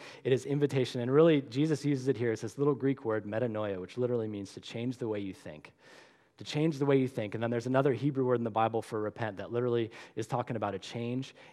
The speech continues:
in action. So we see under this idea of repentance is, like, the change in the whole person, right? And Brian talked about this,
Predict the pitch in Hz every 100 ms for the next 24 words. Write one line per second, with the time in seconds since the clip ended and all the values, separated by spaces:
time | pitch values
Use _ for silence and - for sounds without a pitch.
0 | - 107 101 110 - 90 87 113 120 -
1 | 170 165 147 135 135 127 131 175 185 139
2 | 131 123 131 113 - 110 104 101 - -
3 | - 120 - 139 139 165 180 - - -
4 | 135 123 101 - 147 147 143 - - -
5 | - 139 123 104 92 110 127 127 120 143
6 | 147 143 143 127 120 113 117 -